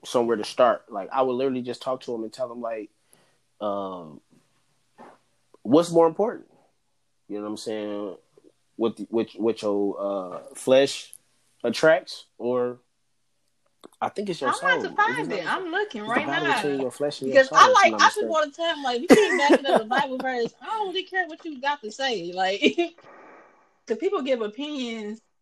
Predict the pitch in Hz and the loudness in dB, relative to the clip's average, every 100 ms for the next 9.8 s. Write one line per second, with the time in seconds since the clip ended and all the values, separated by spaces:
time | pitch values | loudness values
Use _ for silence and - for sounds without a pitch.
0 | _ - 262 359 262 220 190 190 202 165 | _ -12 -8 -6 0 0 2 2 0 2
1 | 208 - 190 - - - 240 - 262 247 | -2 0 -2 -4 -6 2 2 2 0 0
2 | 214 202 247 254 254 247 233 226 214 233 | 0 -2 -2 -2 -4 -6 -4 -4 -4 -4
3 | 208 - 180 165 - 208 226 208 185 220 | -4 -6 -12 -12 -4 -2 -2 -2 -2 -2
4 | 226 220 208 208 190 180 _ 415 427 - | 0 -4 -6 -10 -10 -12 _ -10 -10 -12
5 | - 330 349 - - 302 269 196 - 214 | -16 -14 -4 0 6 6 6 2 -2 -2
6 | 233 220 196 214 233 240 220 202 190 185 | -2 -6 -8 -8 -6 -4 -4 -6 -10 -10
7 | 202 202 196 - _ _ _ - 185 180 | -6 -6 -6 -12 _ _ _ -6 -4 0
8 | 208 226 226 208 202 196 180 214 220 196 | -2 0 -2 -2 0 0 0 -2 -2 -8
9 | 180 175 185 - - 220 208 190 | -6 -6 -8 -14 -8 -2 -2 -4